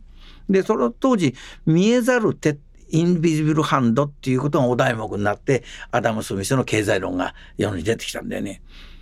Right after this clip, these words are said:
ところがね、<clears throat> 今この説は成立しないと。だから エムエムティーという。国家の、国家の黒字は民間の赤字だと。つまり、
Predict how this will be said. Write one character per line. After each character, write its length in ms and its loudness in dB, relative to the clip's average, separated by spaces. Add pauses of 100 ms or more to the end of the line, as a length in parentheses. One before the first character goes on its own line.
(300)
と 100 2
こ 80 4
ろ 120 2
が 40 -2
ね、 240 -6 (920)
<clears throat> 840 -16
今 260 2
こ 200 -4
の 100 0
説 260 -4
は 120 -4
成 280 0
立 200 0
し 120 0
な 120 2
い 80 -4
と。 120 -14 (460)
だ 120 2
か 60 -2
ら 140 -2
エ 80 2
ム 180 4
エ 80 4
ム 140 0
テ 160 -6
ィ 60 -4
ー 40 -16
と 120 -14
い 60 -12
う。 20 -20 (1300)
国 200 2 (220)
家 140 2
の、 560 0 (180)
国 220 0 (120)
家 140 0
の 160 2
黒 300 0
字 140 -4
は 360 2 (460)
民 340 4
間 180 2
の 120 4
赤 160 0
字 80 2
だ 100 0
と。 100 -20 (640)
つ 80 0
ま 80 2
り、 80 0